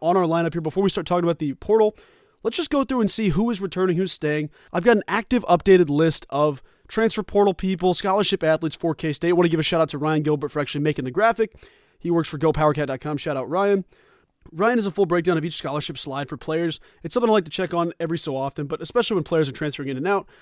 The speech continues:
it shows you the class and the grade of incoming people. So I did hear recently that they're trying to apply for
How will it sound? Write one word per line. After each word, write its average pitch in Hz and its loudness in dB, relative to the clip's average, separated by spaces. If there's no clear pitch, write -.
it 160 -4
shows 185 4
you 165 0
the 143 -4
class 175 0
and 160 -2
the 143 -4
grade 151 0
of 135 -6
incoming 135 -4
people. 135 -8
So 214 2
I 196 6
did 247 2
hear 233 2
recently 208 6
that 180 6
they're 160 0
trying 180 2
to 170 4
apply 151 2
for 135 -4